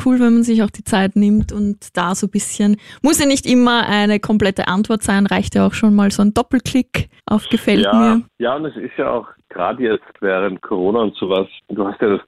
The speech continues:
Speaker 2: du hast ja nicht mehr das Publikum vor der Bühne.
Speaker 1: Mhm.
Speaker 2: Und, und da ist ja dann das umso wichtiger geworden. Also allein um das ganze, mein ganzes Album-Feedback habe ich über, über Social Media bekommen.
Speaker 1: Mhm.
Speaker 2: Normalerweise
Speaker 1: Voll.
Speaker 2: ste-, steht, steht man gemeinsam auf einer Wiese und macht Musik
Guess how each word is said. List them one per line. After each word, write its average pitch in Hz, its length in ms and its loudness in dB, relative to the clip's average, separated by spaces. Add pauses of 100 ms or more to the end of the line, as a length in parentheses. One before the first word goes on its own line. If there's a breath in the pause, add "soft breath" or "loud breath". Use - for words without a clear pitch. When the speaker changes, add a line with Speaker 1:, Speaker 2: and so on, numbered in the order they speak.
Speaker 2:
du 113 320 -2
hast 101 180 -2
ja 113 80 2
nicht 104 180 0
mehr 101 140 2
das - 120 -6
Publikum 110 440 0
vor 101 120 0
der 95 100 2
Bühne. 113 600 0
Speaker 1:
Mhm. 196 600 4 (160)
Speaker 2:
Und, - 200 -2 (240)
und 107 240 -4
da 98 180 2
ist 101 180 -4
ja 110 80 0
dann 98 340 0
das 95 200 -4
umso 104 300 2
wichtiger 107 360 2
geworden. 90 340 0
Also 95 180 0
allein 95 380 0
um 104 320 -2 (300)
das - 140 -12
ganze, 107 260 -2
mein 113 140 2
ganzes 107 340 -2
Album-Feedback 110 1400 0
habe 98 180 0
ich - 160 -10
über, 90 720 2
über 95 360 -2
Social - 180 -6 (100)
Media 233 220 2
bekommen. 220 340 2 (180)
Speaker 1:
Mhm. 190 60 -2 (320)
Speaker 2:
Normalerweise 92 540 0
Speaker 1:
Voll. 95 100 2
Speaker 2:
ste-, 92 440 -4
steht, 101 440 -4
steht 98 240 -4
man 101 100 0
gemeinsam 92 720 0
auf 87 140 -2
einer 92 200 0
Wiese 104 400 2
und 92 220 -2
macht 90 260 -4
Musik 101 340 0